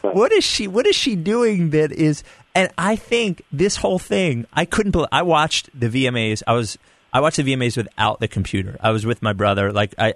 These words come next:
I didn't look at Twitter. I didn't see Twitter. And I didn't know the Miley Cyrus thing was a big thing until the next day. And I saw it, and I was like, "Wait a minute. What are pe-, people are, are being crazy about this?" Like, it was silly. I,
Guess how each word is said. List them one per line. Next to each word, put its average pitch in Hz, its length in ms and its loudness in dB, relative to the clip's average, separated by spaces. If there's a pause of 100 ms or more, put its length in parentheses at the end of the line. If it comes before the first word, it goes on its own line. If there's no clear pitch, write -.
I 110 80 2
didn't 127 280 0
look 107 200 -2
at 98 120 -4
Twitter. 95 300 -4
I 117 140 2
didn't 147 240 -2
see 123 240 -2
Twitter. 110 300 -2
And 107 160 -4 (220)
I 131 100 0
didn't 165 240 -2
know 139 160 2
the 123 80 -2
Miley 117 300 0
Cyrus 104 340 0
thing 104 160 -4
was 101 100 -4
a 104 80 0
big 98 260 -4
thing 98 280 -2
until 101 300 -4
the 95 100 -2
next 98 420 -2
day. 95 300 -2 (360)
And 123 140 0
I 127 40 0
saw 180 340 0
it, 127 80 0
and 110 80 -4
I 110 80 0
was 117 160 -2
like, 107 240 0 (300)
"Wait 254 120 2
a 190 60 2
minute. 101 160 0
What 175 160 0
are 240 80 2
pe-, 185 200 -6
people 214 320 -2
are, 156 200 2
are 117 160 -2 (480)
being 139 320 0
crazy 185 400 -2
about 233 240 0
this?" 285 280 -2
Like, 175 280 -2 (420)
it 170 60 2
was 170 160 2
silly. - 520 -2
I, - 240 -4